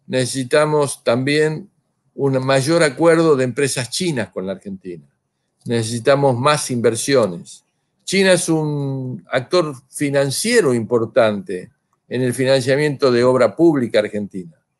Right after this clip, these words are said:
pero a nosotros nos interesan inversiones en la industria,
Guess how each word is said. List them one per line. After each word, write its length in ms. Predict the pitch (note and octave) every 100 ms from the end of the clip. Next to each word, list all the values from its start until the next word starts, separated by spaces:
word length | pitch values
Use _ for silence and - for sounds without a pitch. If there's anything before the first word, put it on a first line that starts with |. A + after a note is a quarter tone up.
| _ _ _ _ _
pero 640 | C3 C3 C3+ C3 C3 B2+ B2+
a 100 | B2+
nosotros 440 | C#3 - F#3+ E3+
nos 160 | C3+ A#2+
interesan 800 | B2 B2+ D3 C#3 D3+ C#3 C#3 -
inversiones 1040 | C3 B2+ B2 B2 D3+ D3+ D3+ D3 C3 - _ _ _ _
en 160 | A2
la 80 | G#2+
industria, 960 | A2+ C#3 F3+ E3 D#3+ D#3+ E3 D#3+ D3+